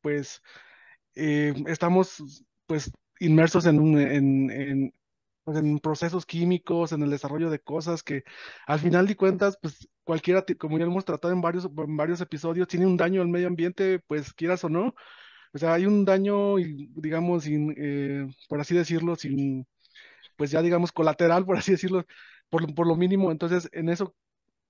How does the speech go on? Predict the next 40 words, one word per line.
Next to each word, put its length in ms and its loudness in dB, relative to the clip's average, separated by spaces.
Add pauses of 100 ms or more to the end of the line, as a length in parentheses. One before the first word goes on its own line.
la 140 -8
única 300 0
idea 140 0
que 140 -12
se 100 -6
me 120 -4
pone 380 -4
a, 200 -2
a, 440 -8 (240)
o 120 -8
que 80 -8
se 60 0
me 80 6
viene 160 6
a 20 6
la 120 6
ide-, 160 2
la 100 4
idea 240 2
es, 200 0 (640)
pues, 140 0
digamos, 300 0
hallar 160 4
un 120 2
punto 320 2
medio 280 2
en 80 0
el 100 -4
que, 200 -4
pues, 180 -6
e-, 180 -4
esto, 240 -4
esto 300 -6
pueda 200 0
converger 480 -4
a, 160 0
a 240 -8
algo 180 -4
mejor, 380 -4
¿no? 160 -6